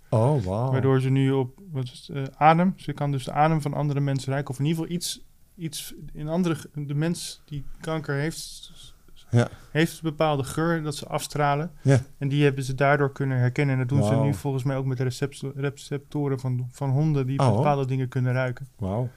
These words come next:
Speaker 1: Nou, i-, dus, eh, wat ik wil zeggen is, als er een keer ergens een mecenas is die zegt van, "Nou, ik wil nog een, eh, zakje met geld kwijt." Ik, eh, ik vind dat, die wereld, die geurwereld,
Speaker 2: Ja.
Speaker 1: die vind ik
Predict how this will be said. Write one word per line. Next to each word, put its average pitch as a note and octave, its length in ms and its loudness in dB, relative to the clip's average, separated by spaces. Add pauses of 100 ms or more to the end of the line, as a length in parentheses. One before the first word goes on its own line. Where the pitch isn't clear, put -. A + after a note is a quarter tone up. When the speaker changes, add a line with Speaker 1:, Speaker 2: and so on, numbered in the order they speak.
(400)
Speaker 1:
Nou, G#2 320 -2
i-, C3 180 -8
dus, B2+ 320 0
eh, - 160 -4
wat B2+ 200 4
ik B2 80 2
wil A#2 140 0
zeggen B2 300 2
is, B2 200 2
als - 260 -2
er G#2 240 -4
een B2+ 140 -2
keer A2+ 320 2
ergens G2+ 380 -2
een G2+ 180 0
mecenas A2+ 600 0
is G2+ 220 -2
die A2 100 0
zegt G#2+ 260 -4
van, A2+ 100 -4
"Nou, G#2 240 -2 (380)
ik - 200 -4
wil A2 200 2
nog G2 180 0
een, G2 180 0
eh, G2 120 0
zakje G2+ 380 -2
met F#2+ 180 -2
geld A2 260 -2
kwijt." C3 400 -2 (360)
Ik, A#2+ 280 -2
eh, G#2+ 300 2
ik B2 380 -4
vind B2+ 460 0
dat, - 680 0 (480)
die D#3 300 4
wereld, D#3+ 420 4
die A#2+ 140 2
geurwereld, C3+ 1000 4
Speaker 2:
Ja. F#3+ 240 8 (240)
Speaker 1:
die B2 180 4
vind B2 200 10
ik A#2+ 160 6